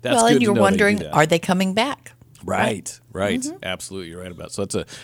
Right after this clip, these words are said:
Speaker 1: an added level of not, not just security, but just, just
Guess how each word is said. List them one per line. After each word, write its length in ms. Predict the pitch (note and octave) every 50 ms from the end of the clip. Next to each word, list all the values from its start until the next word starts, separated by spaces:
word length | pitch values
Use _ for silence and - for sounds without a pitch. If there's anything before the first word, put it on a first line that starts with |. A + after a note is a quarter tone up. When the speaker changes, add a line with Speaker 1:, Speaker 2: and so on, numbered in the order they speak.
| - -
Speaker 1:
an 100 | - A#2 A#2+ -
added 240 | C3+ C#3 C3+ C3
level 340 | B2+ B2 A#2+ A2 A#2 A#2 G#2+
of 80 | G#2 F#2+
not, 320 | A2+ A#2+ A#2 - - -
not 240 | G2 A#2 A#2 G#2+ F#2
just 240 | - A#2 A2+ G2 -
security, 420 | - A#2 - - G#2+ G2+ E2 E2
but 200 | D2+ - D#2+ D2+
just, 280 | - F#2 E2+ - - - _ _ _ _
just 240 | - - - - -